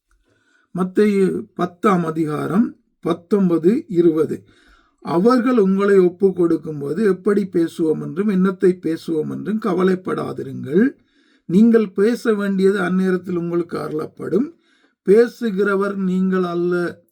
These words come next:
உங்கள் பிதாவின் ஆவியானவரே உங்களிலிருந்து பேசுகிறவர்." அப்போஸ்தலருக்கு சொல்றாரு. நீங்க ஒப்பு கொடுக்கப்படும் போது, ஊழியத்தின் நிமித்தம் வருகிற அந்த பாடுகள், உபத்திரவங்கள், துன்பங்கள்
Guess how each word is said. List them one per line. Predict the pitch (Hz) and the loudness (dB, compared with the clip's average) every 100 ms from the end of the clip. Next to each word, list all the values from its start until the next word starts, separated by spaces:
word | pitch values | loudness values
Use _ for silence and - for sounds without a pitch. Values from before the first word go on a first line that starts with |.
| _ | _
உங்கள் | - 156 147 - | -12 -8 -8 -8
பிதாவின் | 156 185 190 180 165 | -4 0 2 2 0
ஆவியானவரே | 160 165 165 160 156 151 151 156 170 - _ _ _ _ _ | -2 -6 -6 -6 -8 -8 -6 -2 -4 -6 _ _ _ _ _
உங்களிலிருந்து | - 180 190 190 180 165 160 147 151 170 | -4 0 4 6 6 4 0 -2 -4 -4
பேசுகிறவர்." | 190 165 160 - 151 139 143 131 139 123 _ _ _ _ _ _ _ _ | -4 -6 -6 -8 -12 -12 -14 -14 -14 -16 _ _ _ _ _ _ _ _
அப்போஸ்தலருக்கு | - 185 - 175 - 71 71 73 - | -14 -10 -8 -8 -8 -12 -12 -16 -14
சொல்றாரு. | 71 67 - - - _ _ _ _ _ _ _ _ _ _ _ _ _ | -12 -12 -16 -18 -20 _ _ _ _ _ _ _ _ _ _ _ _ _
நீங்க | - 156 151 | -10 -4 -2
ஒப்பு | 175 175 196 | -2 0 -2
கொடுக்கப்படும் | 185 170 156 147 139 135 135 127 | 0 -2 -2 -6 -12 -14 -14 -16
போது, | 127 110 - _ _ _ _ _ _ _ - | -18 -20 -20 _ _ _ _ _ _ _ -2
ஊழியத்தின் | 160 208 196 185 185 165 156 | 2 4 6 4 2 -10 -12
நிமித்தம் | 151 143 - 143 139 - _ _ _ _ _ _ - | -12 -14 -14 -16 -16 -18 _ _ _ _ _ _ -14
வருகிற | 139 165 175 170 165 | -6 -2 0 0 -2
அந்த | 156 147 135 | -6 -10 -12
பாடுகள், | - 170 185 180 170 160 | -6 -2 0 0 0 -4
உபத்திரவங்கள், | 147 151 175 - 165 170 156 151 139 139 | -4 -2 -4 -4 -4 -4 -6 -12 -14 -8
துன்பங்கள் | 165 175 175 170 175 160 - | -4 -2 -2 -4 -4 -8 -10